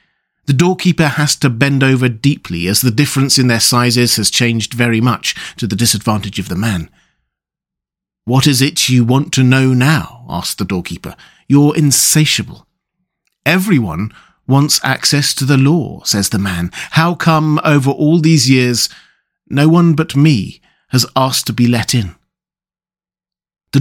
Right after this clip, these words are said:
doorkeeper can see the man's come to his end. His hearing has faded, and so,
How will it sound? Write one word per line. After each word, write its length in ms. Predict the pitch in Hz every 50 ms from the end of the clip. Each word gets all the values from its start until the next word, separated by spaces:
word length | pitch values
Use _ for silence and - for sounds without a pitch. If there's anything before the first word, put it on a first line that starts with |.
| 127 160
doorkeeper 440 | 160 151 - 170 160 - 147 139
can 180 | 131 - 135 127
see 260 | 127 - - 170 147
the 120 | 123 127 120
man's 400 | 123 127 120 117 117 110 - -
come 180 | - 123 120 107
to 80 | 113
his 180 | 104 107 101 113
end. 340 | - 131 120 110 110 98 - - - - - -
His 240 | 135 127 - - -
hearing 300 | 156 151 139 131 120 113
has 200 | 117 113 - -
faded, 440 | - 143 131 123 101 104 98 - - - - - -
and 120 | 123 131 120
so, 460 | - - 160 160 156 156 156 147